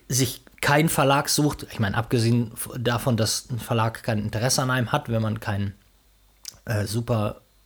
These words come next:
Massenthema hat. Ähm, wie man anfängt, woher Ideen kommen, Inspiration. Dann gibt's ein Kapitel über die,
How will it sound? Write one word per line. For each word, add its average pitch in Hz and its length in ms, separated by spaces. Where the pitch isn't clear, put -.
Massenthema 117 680
hat. 165 220
Ähm, 147 720
wie 170 160
man 202 140
anfängt, 156 720
woher 156 260
Ideen 165 600
kommen, 123 280
Inspiration. 147 1080
Dann 135 680
gibt's - 460
ein 117 720
Kapitel 123 380
über 113 220
die, 110 320